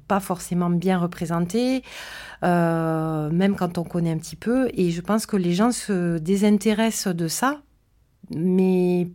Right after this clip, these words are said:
parce que, euh, encore une fois, euh, l'accès à l'information est compliqué.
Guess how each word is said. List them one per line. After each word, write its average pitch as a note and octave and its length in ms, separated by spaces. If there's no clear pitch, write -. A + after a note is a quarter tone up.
parce F#3 260
que, - 140
euh, F3+ 580
encore E3+ 280
une E3+ 80
fois, B3 300
euh, F#3 160
l'accès G#3+ 380
à G3 60
l'information F3+ 640
est G3 220
compliqué. G3+ 640